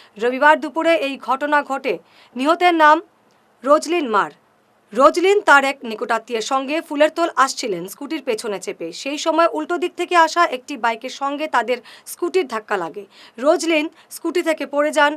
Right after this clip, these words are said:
সেই সময় দ্রুত গতিতে আসা একটি লরি রাস্তায় পড়ে থাকা রোজলিনকে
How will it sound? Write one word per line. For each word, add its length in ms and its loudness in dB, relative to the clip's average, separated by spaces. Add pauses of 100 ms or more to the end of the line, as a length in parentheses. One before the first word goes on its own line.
(140)
সেই 260 -2
সময় 300 2
দ্রুত 240 -8
গতিতে 400 -4
আসা 380 0
একটি 400 -10 (280)
লরি 380 0 (920)
রাস্তায় 500 2 (140)
পড়ে 160 0
থাকা 300 -2
রোজলিনকে 640 -4